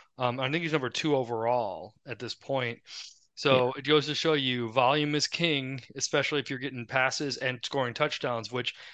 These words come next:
Speaker 1: remember when we did the offseason fantasy, people were th-, fading E T N 'cause they said, "Well, he'll just get fourteen hundred yards with three touchdowns and no catches." And my posture,
Speaker 2: Oops.
Speaker 1: my rant was, "What happens if he gets some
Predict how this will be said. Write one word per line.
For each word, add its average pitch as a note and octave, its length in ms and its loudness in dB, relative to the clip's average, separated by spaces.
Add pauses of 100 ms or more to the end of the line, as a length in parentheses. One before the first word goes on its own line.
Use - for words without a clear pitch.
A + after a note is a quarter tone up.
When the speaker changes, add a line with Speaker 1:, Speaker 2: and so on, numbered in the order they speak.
(160)
Speaker 1:
remember E3 340 6
when E3 120 6
we C#3+ 100 2
did C#3 180 2
the C3+ 80 2
offseason C3 600 0
fantasy, C#3+ 720 -2
people D3 300 0
were C3 280 0 (480)
th-, A#2+ 160 -14
fading D#3 580 2
E D3 140 -2
T D3 180 0
N D3 140 0
'cause C3+ 180 0
they B2 120 -2
said, C3 220 -2
"Well, E3+ 160 6
he'll F#3 120 2
just F#3 240 -2
get D#3+ 180 0
fourteen D#3 340 2
hundred C3+ 340 -4
yards C3+ 340 0
with A#2+ 160 -8
three C3 180 -4
touchdowns B2+ 560 -2
and A#2 100 -6
no A2+ 120 -4
catches." A#2 560 -2 (320)
And C#3 140 -2
my C#3+ 120 2
posture, A#2+ 440 8
Speaker 2:
Oops. D3+ 140 -4 (140)
Speaker 1:
my C#3 200 4
rant D3+ 340 2
was, C3 220 -2 (240)
"What C#3 160 4
happens F#3+ 440 4
if F#3 160 2
he D#3 420 0
gets - 280 4
some B2 520 2